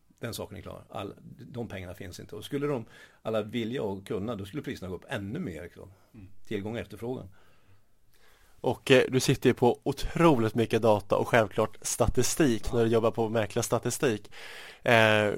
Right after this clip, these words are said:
Speaker 2: du, vi har nu en, eh, en slide framför oss här med, eh, snittpriser, eh, på ettor i de, eh, ja, de största orterna i Sverige. Eller kan du förklara lite vad vi ser?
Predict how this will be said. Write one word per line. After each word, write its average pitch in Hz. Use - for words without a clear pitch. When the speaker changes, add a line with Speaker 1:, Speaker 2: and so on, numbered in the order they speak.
Speaker 2:
du, 139
vi 135
har 139
nu 131
en, 110
eh, 101
en 127
slide 156
framför 113
oss 107
här 104
med, 98
eh, 98
snittpriser, 110
eh, 101
på 101
ettor 165
i 110
de, 104
eh, 101
ja, 160
de 139
största 139
orterna 131
i 135
Sverige. -
Eller 160
kan 180
du 160
förklara 196
lite 113
vad 135
vi 147
ser? -